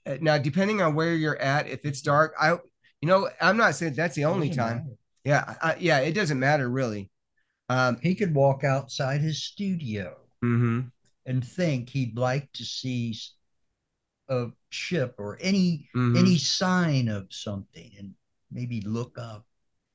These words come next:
Speaker 2: and he could see the movement.
Speaker 1: Yeah, yeah. Just the other day, um,
Speaker 2: Wouldn't matter.
Speaker 1: just the other day, my stepdaughter was bringing her, her, uh, boyfriend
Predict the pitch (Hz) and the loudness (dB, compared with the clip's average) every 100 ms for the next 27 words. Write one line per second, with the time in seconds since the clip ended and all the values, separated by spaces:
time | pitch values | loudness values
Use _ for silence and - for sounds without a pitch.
0 | _ 117 113 110 175 196 - 113 - - | _ -6 -4 0 0 0 -2 -8 -8 -8
1 | 110 90 90 _ _ _ 110 113 113 101 | -8 -8 -14 _ _ _ -4 -2 -2 -4
2 | - - - _ - 113 104 98 - _ | -8 -20 -20 _ -8 -6 -6 -8 -16 _
3 | _ 131 139 120 160 - 185 180 185 220 | _ -2 0 0 -2 0 2 2 0 0
4 | 151 120 - 131 131 127 143 170 156 120 | 0 -2 -8 -4 0 2 0 -2 -6 -6
5 | 139 175 156 151 170 156 127 170 175 131 | -8 -4 -2 0 0 0 0 0 0 -2
6 | - 151 143 143 139 139 131 117 135 139 | -2 -4 -2 0 2 2 -2 -6 -4 -2
7 | 135 131 127 - _ _ _ _ 127 135 | -2 -2 -4 -10 _ _ _ _ -2 0
8 | 110 127 113 156 175 139 135 127 135 | 0 -2 -2 -4 -2 -2 0 -2 -6